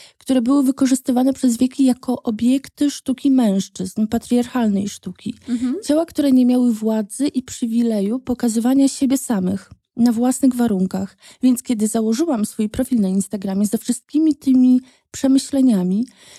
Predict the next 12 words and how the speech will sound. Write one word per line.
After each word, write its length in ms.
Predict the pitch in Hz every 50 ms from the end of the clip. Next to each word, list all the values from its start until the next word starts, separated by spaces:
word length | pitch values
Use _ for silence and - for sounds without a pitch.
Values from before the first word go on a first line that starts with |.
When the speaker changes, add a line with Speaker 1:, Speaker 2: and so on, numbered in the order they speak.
| - _ _
Speaker 1:
to 100 | - 247
jednocześnie 680 | 240 233 226 254 247 - - 247 226 - - 254 262 254
bardzo 420 | 220 220 254 262 262 226 - 226
się 160 | - - 220
bałam, 440 | 185 190 185 180 185 190 208 226 226
że 100 | 214 226
pokazując 640 | 220 - - 240 226 226 277 320 311 294 269 -
swoje 300 | - - - 247 233 240
ciało 380 | 226 - - 240 247 214 190 196
na 120 | 196 196
tych 200 | 190 - 214 196
zdjęciach, 560 | - - - 202 190 185 185 - 202 226 262